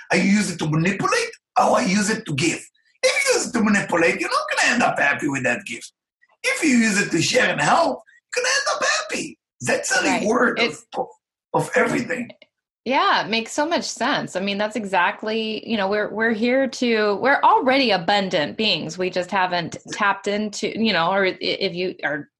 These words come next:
Speaker 2: feeling like you're not rich, you know, it's because you haven't, you know, you haven't tapped in, into that. And we all have a right to ultimately, you know, have everything. But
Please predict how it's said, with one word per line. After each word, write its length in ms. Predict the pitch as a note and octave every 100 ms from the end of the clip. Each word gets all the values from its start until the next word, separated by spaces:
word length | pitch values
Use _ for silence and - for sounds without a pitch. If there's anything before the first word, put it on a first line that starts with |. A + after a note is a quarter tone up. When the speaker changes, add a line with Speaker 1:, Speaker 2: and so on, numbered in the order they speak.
| -
Speaker 2:
feeling 340 | G#3 F#3+ F3+
like 180 | E3 E3+
you're 120 | E3+
not 180 | E3 -
rich, 420 | D#3 D#3+ G3 -
you 140 | F#3+
know, 160 | F#3+ F#3+
it's 160 | G#3 -
because 360 | F#3+ G3 G#3 G3
you 80 |
haven't, 320 | G3+ G3+ G3 F3 - - - - _ _ _
you 100 | B3
know, 100 | F#3
you 100 | G3+
haven't 240 | G#3+ A#3+
tapped 320 | A3 A3 A3 -
in, 220 | D#4 D#4
into 760 | - C4+ F#4 - F3 E3+ E3 E3 - -
that. 360 | F3 D#3+ E3 -
And 420 | G3 F3+ F3+ F3+ -
we 160 | G#3+ A3
all 160 | C#4+
have 360 | C4 G3 F#3 F#3
a 120 | F3+ F3+ F3+
right 360 | G3 G#3 - - - - -
to 520 | F#3+ F#3 F3+ F3+ F3+ - - - -
ultimately, 880 | G3 G3 G#3 F#3+ F#3+ G3 F#3 F#3+ -
you 80 |
know, 180 | B3 F#3+
have 460 | G3 A3 A#3+ B3+ B3 B3 - - - _ _ _ _
everything. 720 | E4+ A4+ D4+ - D#3+ - - - _ _
But 240 | A3 G#3+